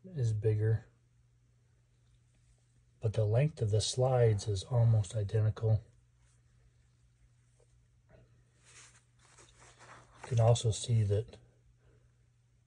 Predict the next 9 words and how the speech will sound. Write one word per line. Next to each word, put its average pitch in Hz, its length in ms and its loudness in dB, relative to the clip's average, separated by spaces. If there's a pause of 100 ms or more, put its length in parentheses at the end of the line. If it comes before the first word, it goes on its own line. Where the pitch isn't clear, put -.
(140)
the 107 260 0
A 110 140 6
X - 220 -6
G 113 160 -2
doesn't 104 460 2
have 107 260 2
some 104 240 0
of 98 80 0
these 98 400 -4